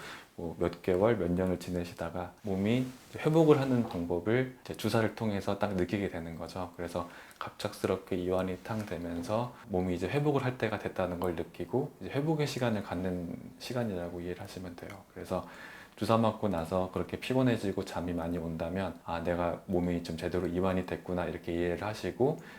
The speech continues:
걱정보다는 오히려 "이 기회에 충분히 쉬자." 이렇게 이해를 하시는 게 훨씬 더 좋으실 겁니다. 그래서 주사 맞고 나서 너무 기운이 떨어지더라도 절대 걱정하지 마시고 충분한 휴식을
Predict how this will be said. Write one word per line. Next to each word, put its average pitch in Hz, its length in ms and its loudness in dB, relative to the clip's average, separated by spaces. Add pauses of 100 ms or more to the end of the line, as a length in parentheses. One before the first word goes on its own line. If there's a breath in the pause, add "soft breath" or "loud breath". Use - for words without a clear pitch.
(140 loud breath)
걱정보다는 107 1080 4 (160)
오히려 87 440 -2 (160)
"이 95 160 0
기회에 92 460 2
충분히 127 420 2
쉬자." - 360 -2 (100)
이렇게 92 280 -4
이해를 87 200 2
하시는 87 380 -4
게 101 300 -2
훨씬 110 200 -6
더 95 120 -4
좋으실 90 360 0
겁니다. - 440 -10
그래서 85 280 -4 (380 loud breath)
주사 110 220 4
맞고 107 260 2
나서 95 240 4
너무 92 260 4
기운이 107 300 4
떨어지더라도 104 680 0
절대 90 240 -2
걱정하지 92 460 -2
마시고 85 640 -4
충분한 127 600 4
휴식을 127 560 -2